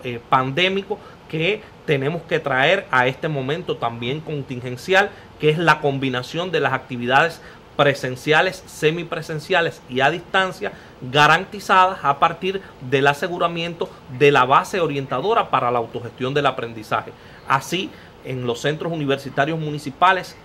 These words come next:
que se corresponden con once, donde se estudian once carreras, en la modalidad semipresencial correspondiente al curso por encuentro, las actividades docentes correspondientes al segundo periodo lectivo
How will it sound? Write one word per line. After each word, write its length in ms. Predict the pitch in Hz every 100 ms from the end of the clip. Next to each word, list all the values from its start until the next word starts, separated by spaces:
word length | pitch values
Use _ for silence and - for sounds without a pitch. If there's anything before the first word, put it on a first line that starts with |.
| - - -
que 100 | 127
se 160 | 131
corresponden 680 | - 123 123 - 170 180 143
con 260 | 120 117 117
once, 480 | 135 143 165 143 - - 120
donde 240 | 123 123
se 120 | 120 -
estudian 500 | - 175 170 131 117 - 147 -
once 400 | 151 151 147 165
carreras, 580 | 147 147 190 175 165 - - - -
en 240 | 143 160 160
la 120 | 113
modalidad 560 | 123 120 113 113 139
semipresencial 800 | - 151 156 147 156 160 151 190 190
correspondiente 680 | 135 120 - 113 143 165 131
al 80 |
curso 340 | - 131 131 139
por 140 | 156
encuentro, 480 | 165 160 190 185 - - - -
las 380 | 127 135 139 -
actividades 720 | 131 - 123 120 135 170 165
docentes 480 | 151 147 190 190 170
correspondientes 880 | - 123 117 - 113 151 175 - - - - -
al 200 | 131 131
segundo 440 | 120 117 151 165
periodo 380 | 156 143 156 156
lectivo 460 | 151 - 214 160